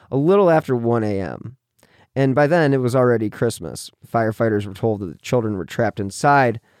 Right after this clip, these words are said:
but no fire truck was sent until eight A M, seven hours later. Now, Chief Morris has passed away,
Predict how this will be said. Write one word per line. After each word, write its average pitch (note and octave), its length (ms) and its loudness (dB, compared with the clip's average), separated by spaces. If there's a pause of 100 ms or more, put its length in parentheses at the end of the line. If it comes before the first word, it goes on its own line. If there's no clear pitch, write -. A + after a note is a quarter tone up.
(380)
but C3 800 -2 (400)
no C#3+ 320 0
fire D3 420 2
truck - 320 -8
was A2 220 -8
sent A2+ 400 -4
until G#2 380 -6 (180)
eight B2 340 -2 (220)
A A2 260 -2
M, F#2 320 -10 (140)
seven B2+ 380 -2
hours G2 320 -2
later. F#2 380 -8 (880)
Now, B2 400 2 (100)
Chief - 340 -4
Morris B2 460 0
has A2 140 -6
passed G#2 420 -6
away, F#2 380 -6